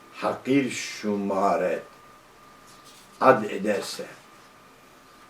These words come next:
Yani kim ki düşmanını küçük, hakir ad ederek ondan kendini korumazsa,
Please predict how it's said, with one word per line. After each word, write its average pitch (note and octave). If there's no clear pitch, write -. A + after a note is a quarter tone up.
Yani C3+
kim D3+
ki F#2
düşmanını A#2
küçük, C3
hakir B2
ad A#2+
ederek A2
ondan A2
kendini A2
korumazsa, G#2